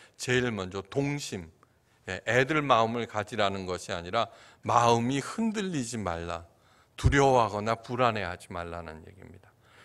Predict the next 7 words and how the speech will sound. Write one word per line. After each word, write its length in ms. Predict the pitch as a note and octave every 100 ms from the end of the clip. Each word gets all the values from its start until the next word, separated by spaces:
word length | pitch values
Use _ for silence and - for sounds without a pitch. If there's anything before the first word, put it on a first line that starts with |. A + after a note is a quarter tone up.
| - _
제가 340 | - D3+ D#3+ C#3
요한계시록 720 | E3 F3+ F3+ D#3+ - D3+ C#3+
강해를 640 | C3+ C3 C3 B2 B2+ G#2
시작하면서 720 | F2+ - D#3 B2+ B2+ A2+ A2+ B2+
목표가 560 | A#2 B2 - B2+ B2
뭐예요? 500 | A2 F#2+ F#2+ G#2+ D#3+ - _ _ _ _ - - - -
이 440 | F3 G3+ G#3 F#3